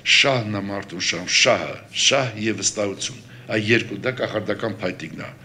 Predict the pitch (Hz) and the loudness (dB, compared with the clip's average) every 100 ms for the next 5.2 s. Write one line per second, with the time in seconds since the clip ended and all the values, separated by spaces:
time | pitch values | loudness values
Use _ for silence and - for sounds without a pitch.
0 | - - - - - 120 143 156 101 95 | -20 -20 -8 0 4 6 4 4 0 0
1 | 90 - 90 87 - 71 - - 120 107 | -2 -4 -6 -6 -10 -10 -2 0 2 0
2 | 104 98 90 - - - - - - - | -4 -10 -10 -14 -14 -20 -20 -20 -16 -8
3 | 113 123 147 165 139 110 101 107 104 101 | -4 -2 -2 -2 -6 -8 -6 -4 -4 -4
4 | 95 92 - - - - 92 85 - - | -6 -8 -6 -8 -6 -8 -6 -8 -8 -12
5 | - | -14